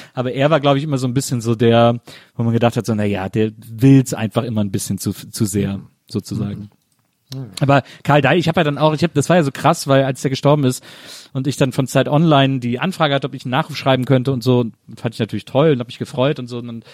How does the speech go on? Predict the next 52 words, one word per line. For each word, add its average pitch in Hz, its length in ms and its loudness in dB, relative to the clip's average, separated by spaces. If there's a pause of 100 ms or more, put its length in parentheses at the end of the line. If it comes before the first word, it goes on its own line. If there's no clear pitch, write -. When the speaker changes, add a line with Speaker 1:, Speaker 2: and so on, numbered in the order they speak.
(220)
Speaker 1:
wollte 120 160 -2
ich - 60 -12
die 147 60 -4
natürlich 135 200 0
auch 127 40 -2
besonders 131 380 -2
gut 214 220 4
machen. 135 180 4
Speaker 2:
Mhm. 127 60 2
Speaker 1:
Da 127 40 2
hab 139 60 6
ich 147 80 2
mich 139 120 0
abends 156 240 0
noch 135 120 0
hingesetzt 143 580 -4 (240)
und 139 140 -8
angefangen, 151 420 -2
so 135 120 -2
alte 147 280 0
Dallas-Folgen 123 880 0
zu - 140 -8
gucken. 104 340 -8
Das - 160 -10
war 123 120 0
ja 117 40 0
die 120 100 -6
Show, 143 280 -2
die 120 100 -8
der 113 280 0
ewig 139 340 0
lang 127 100 0
gemacht 120 220 0
Speaker 2:
Wie, 160 100 -8
wann 147 140 2
Speaker 1:
hat. 143 80 0
Speaker 2:
lief 175 160 0
die 151 120 -4
zu 131 120 -12
welcher 131 180 -2
Zeit, 127 380 -4
so - 160 -10
ungefähr? 135 400 -8 (640)
Speaker 1:
Die 123 80 -8
lief 131 420 -8
so, 139 300 -8
ich 135 160 -12
glaube, 139 320 -6
Ende 147 300 -8
achtziger 151 580 -6
bis, 131 420 -12
bis, 123 360 -18